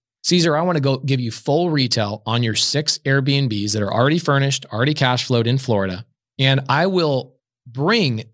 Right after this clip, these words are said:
your down payment. It's about a two and a half million dollar purchase for these six properties. He goes, "I want five hundred thousand dollars down." I go, "Well, Caesar, how about I bring a loan to the table and my lender will bring seventy-five percent down?" So they actually give, like, one point five million dollars down.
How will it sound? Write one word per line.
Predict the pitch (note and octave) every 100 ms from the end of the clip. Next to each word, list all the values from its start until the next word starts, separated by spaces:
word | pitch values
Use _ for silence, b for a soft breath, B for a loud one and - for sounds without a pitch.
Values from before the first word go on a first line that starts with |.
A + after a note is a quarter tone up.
| _ _ -
your | B2 E3
down | D#3 D3+
payment. | C3+ A2 A2+
It's | A#2+
about | B2+ C3 C3
a |
two | A#2+ - E3+
and |
a | C#3
half | C3
million | C3+ B2+ B2
dollar | A#2 A2
purchase | - A#2+ A2 G2+
for | G#2
these | G2+ G2+
six | G2+ G#2+
properties. | - F#2+ G2 G2 - - _ _
He | -
goes, | C#3+ C3+ C3+
"I | D3+
want | D#3+ D3+ C#3+ -
five | - C3+ C3+
hundred | C#3 C3+
thousand | B2 A#2 A2+
dollars | G#2+ G#2 G2+
down." | - F2+ - _ _ _
I | C3
go, | C3+
"Well, | C3+ C3+
Caesar, | C3 F3+ D3+ C3
how | C#3 F3+
about | A#3
I | G3 C#3
bring | A#2 C#3+ C3+ C3+
a | A#2+
loan | A2+ B2 E3+ G3+
to | D3+
the | A2
table | - G#2 F2 A2+ F3 -
and | A#2
my | A#2+ A#2+
lender | A#2+ D3+ F3+
will | D3
bring | A#2+ A#2+ A2+
seventy-five | - B2+ B2 C3+ C3+ C3 B2 A#2+
percent | - G#2+ G2 - A3 C#4+
down?" | C#3 G#2+ G2+
So | C#3+
they | A#3
actually | B3+ - D#3
give, | F3
like, | D3 C3
one | A2+ C#3+ F#3 F#3+
point | - F#3 E3+
five | - - C#3+ D3+ B2
million | A#2+ B2+ E3+ F#3 D#3+ D3+ C3+
dollars | B2 G#3+ A#3 B2 G2+
down. | - D#2 -